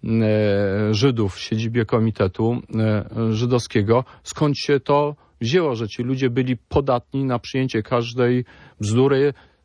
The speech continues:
między innymi takiej, że ktoś, e, zamordował, i to w liczbie mnogiej, dzieci polskiej, że to byli, e, że to byli Żydzi. E,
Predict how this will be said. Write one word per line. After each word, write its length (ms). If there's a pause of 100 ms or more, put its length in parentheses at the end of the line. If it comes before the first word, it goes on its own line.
(260)
między 280
innymi 260
takiej, 560
że 400
ktoś, 540
e, 280 (320)
zamordował, 840 (240)
i 60
to 120
w 60
liczbie 360
mnogiej, 640 (200)
dzieci 600 (180)
polskiej, 480
że 140
to 160
byli, 520 (440)
e, 540
że 160
to 120
byli 280
Żydzi. 440 (540)
E, 60